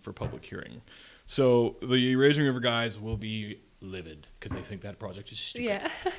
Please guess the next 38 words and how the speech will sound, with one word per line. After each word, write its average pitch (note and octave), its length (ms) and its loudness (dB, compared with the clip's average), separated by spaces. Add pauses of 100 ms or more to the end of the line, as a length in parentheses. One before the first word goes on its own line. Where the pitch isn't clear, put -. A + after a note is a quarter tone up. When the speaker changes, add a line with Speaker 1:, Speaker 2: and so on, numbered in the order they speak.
(260)
Speaker 2:
<laughs> D#4 120 -2
Speaker 1:
And B2 140 2
Taseko, C#3 480 4
meanwhile, B2 340 2
is A2 80 -2
doing, A2 320 -2
going A2 260 -2
ahead G#2 160 -2
with G2 140 -6
it. A2 180 -8
Um, A2+ 500 -2
I've C#3 160 4
actually C#3+ 280 4
covered A2 300 -4
quite G#2 140 -6
a F2+ 40 -8
bit G2+ 140 -6
of F#2+ 100 -4
that. F#2+ 120 -4
I, G#2+ 100 0
it, A2 380 -4
I, B2+ 340 -2
I - 40 4
don't D3+ 140 2
have C3 160 2
a A2+ 40 2
huge G#2 580 -6 (460)
opinion A2 440 -2
on B2+ 140 0
it C3 60 -2
because, G2+ 440 -8
um, F#2 360 -10 (760)
it's - 120 -10
one C#3 140 -2
of D3+ 60 0
those B2 180 0
in G2+ 100 -6
situ F#2 600 -10